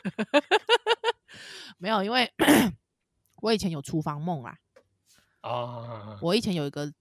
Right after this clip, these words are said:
Speaker 1: 餐厅厨房梦，我一直很想要去餐厅工作。
Speaker 2: 是。
Speaker 1: 餐厅，去餐厅做料理。对，就是，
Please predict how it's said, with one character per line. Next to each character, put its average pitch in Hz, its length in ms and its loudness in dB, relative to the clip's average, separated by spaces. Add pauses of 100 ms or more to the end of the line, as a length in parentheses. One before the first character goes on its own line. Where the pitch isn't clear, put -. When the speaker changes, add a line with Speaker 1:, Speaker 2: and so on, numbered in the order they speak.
Speaker 1:
餐 185 320 -2
厅 180 220 -2
厨 143 200 -4
房 120 200 -8
梦， 131 360 -10
我 156 140 -6
一 190 80 -2
直 180 80 -8
很 151 180 -6
想 156 200 -6
要 147 260 -4
去 151 260 -6
餐 143 380 -8
厅 135 240 -10
工 120 260 -12
作。 127 220 -14 (880)
Speaker 2:
是。 98 320 -14 (480)
Speaker 1:
餐 190 360 -4
厅， 180 260 -4
去 196 140 -6
餐 170 300 -6
厅 165 220 -4
做 156 280 -4
料 143 320 -8
理。 - 240 -16 (680)
对， 131 340 -12 (420)
就 170 100 -12
是， 143 440 -10